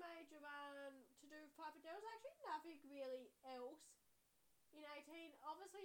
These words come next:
her mental health had deteriorated before Tyler came back. Um, and before Cassius was on the scene. Um, next major, there wasn't really anything else majorly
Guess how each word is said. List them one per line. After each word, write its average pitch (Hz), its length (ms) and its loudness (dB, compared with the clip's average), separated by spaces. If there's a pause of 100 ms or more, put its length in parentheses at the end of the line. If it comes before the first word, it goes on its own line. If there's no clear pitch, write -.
her 359 80 2
mental 311 400 -2
health 269 160 -2
had 269 80 -6
deteriorated 247 720 -2
before 240 320 -4
Tyler 247 400 -4
came 269 160 -4
back. 330 240 -2 (640)
Um, 277 640 4
and 262 160 0
before 247 320 -2
Cassius 262 400 -4
was 269 160 -6
on 262 80 -6
the 254 160 -4
scene. 294 320 -4 (560)
Um, 330 560 2
next 403 320 -2
major, 370 320 -2 (480)
there 339 80 0
wasn't 427 320 -2
really 587 400 0
anything 440 400 0
else 320 240 -2 (400)
majorly 359 720 0